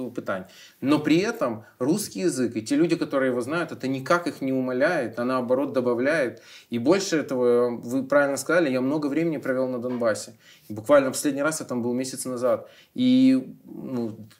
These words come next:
по моим наблюдениям, не просто там, а даже большая часть тех, кто воюет там, говорит на русском языке. И они абсолютные патриоты Украины. Абсолютные. Поэтому русский язык не собственность Путина.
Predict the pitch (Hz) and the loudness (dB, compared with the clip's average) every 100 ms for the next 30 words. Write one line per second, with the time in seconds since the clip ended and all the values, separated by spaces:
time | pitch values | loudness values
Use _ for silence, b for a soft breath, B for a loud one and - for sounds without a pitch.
0 | - - _ - 117 123 196 175 151 131 | -20 -20 _ -2 0 2 0 0 -2 -2
1 | 123 113 101 110 110 196 - 160 - 104 | -2 -2 -4 -4 0 0 0 -4 -2 -6
2 | - 113 120 117 107 156 151 - 92 - | -6 -4 -4 -4 2 2 2 -2 -6 -4
3 | 87 - - 107 - 104 101 107 175 175 | -6 -6 -8 -8 -6 -8 -4 -2 -2 -4
4 | 113 90 - b b 110 110 117 117 117 | -8 -10 -12 b b -6 -2 -2 -2 -4
5 | 113 - 107 107 120 - 90 - b b | -4 -6 -10 -8 -10 -10 -12 -14 b b
6 | b 135 139 151 151 - - 147 139 180 | b 0 4 4 4 0 0 2 2 0
7 | - 135 - 127 - 139 143 - 120 110 | -2 -4 -2 -2 0 0 0 -2 -6 -6
8 | 123 117 101 92 - b b b 113 - | -6 -4 -6 -10 -16 b b b -4 -2
9 | - 143 139 - 101 90 b b 143 147 | 2 2 2 0 -10 -12 b b 4 6
10 | 160 156 156 165 151 127 127 131 139 131 | 4 4 2 0 -2 -2 -4 -4 -2 -2
11 | 127 113 - 160 170 165 | -4 -8 -8 -8 -6 -8